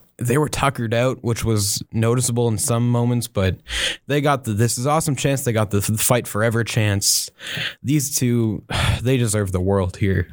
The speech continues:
Uh, Jordan Devlin, obviously trained by Finn Balor, looks like Finn Balor, wrestles like Finn Balor.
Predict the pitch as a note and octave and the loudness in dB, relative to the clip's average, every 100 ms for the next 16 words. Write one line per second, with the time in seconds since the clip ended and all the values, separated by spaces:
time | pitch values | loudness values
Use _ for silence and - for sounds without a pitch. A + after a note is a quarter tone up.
0 | - G#2+ G#2+ G2 - - - D#3+ C#3+ B2+ | -2 0 2 -2 -6 -6 -2 0 0 0
1 | A#2+ B2 A#2 A2 G#2 - - - - - | 0 0 2 0 -2 -6 -8 -4 -4 -6
2 | - - C#3 C3+ C3 C3 B2 F#3+ F#3 D3+ | -4 0 0 2 2 0 0 0 2 0
3 | B2 C3 A2+ G#2+ G#2+ G2+ B2 D3 C3+ A#2 | 0 0 2 2 2 0 0 0 0 0
4 | A2 G2+ G2+ F#2 - F#3 E3 A2+ G#2 G#2+ | 0 2 0 0 0 0 2 -2 0 0
5 | G2+ F#2+ F#2+ F#2+ | 2 2 2 0